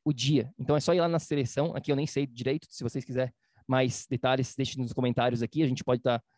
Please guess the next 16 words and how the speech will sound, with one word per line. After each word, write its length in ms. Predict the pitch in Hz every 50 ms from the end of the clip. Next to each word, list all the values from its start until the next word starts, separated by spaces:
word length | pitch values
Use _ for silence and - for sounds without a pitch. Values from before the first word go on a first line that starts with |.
| _ _ -
direcionando. 600 | 123 131 147 127 - 127 117 123 151 175 185 190 _ _ _ _ _ _ _ -
É, 360 | 139 135 135 131 127 123 123
mas 160 | 123 135 135
você 180 | 143 147 - 160
vai 260 | 143 151 151 143 - -
entrar 320 | 143 151 - 147 143 143
aqui 260 | 139 123 - - 147 170
na, 240 | 160 135 120 113 - -
na 120 | 127 127
questão 380 | - 131 127 - - 139 143 151
do, 180 | 135 131 123
dos 180 | - - 127 -
settings, 500 | - 160 143 143 156 196 208 - - - -
né, 160 | 143 123 131
nas 260 | 127 113 113 - -
configurações, 720 | - 156 147 165 156 165 160 151 - 156 156 180 175 -